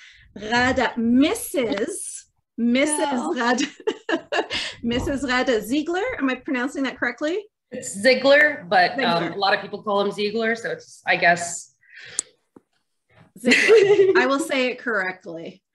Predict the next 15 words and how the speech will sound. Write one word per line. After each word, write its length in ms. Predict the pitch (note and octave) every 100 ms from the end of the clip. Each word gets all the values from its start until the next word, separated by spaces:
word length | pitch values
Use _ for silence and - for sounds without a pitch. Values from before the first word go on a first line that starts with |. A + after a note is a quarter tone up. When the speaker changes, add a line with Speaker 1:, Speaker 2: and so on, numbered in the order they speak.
| _ _
Speaker 3:
Ziegler. 380 | G3+ E3 - -
Speaker 1:
Um, 440 | A3 G#3+ G#3 G#3+ - _ _ _
welcome, 680 | A3 G#3+ A3+ A#3+ C#4 A#3+ A3+
welcome, 420 | G3+ G#3 B3 A3
Missus 300 | G#3+ G#3+ A3+
Ghada 220 | A3 G3+ G#3
Ziegler. 300 | G3+ G3+ G#3
Thank 320 | B3 B3 B3
you 100 | B3+
so 260 | - A3+
much 300 | A3 F#3+ -
for 140 | - G#3+
being 260 | F#3+ F3+
here 220 | G3+ E3+ E3
today. 420 | - D#3 C#3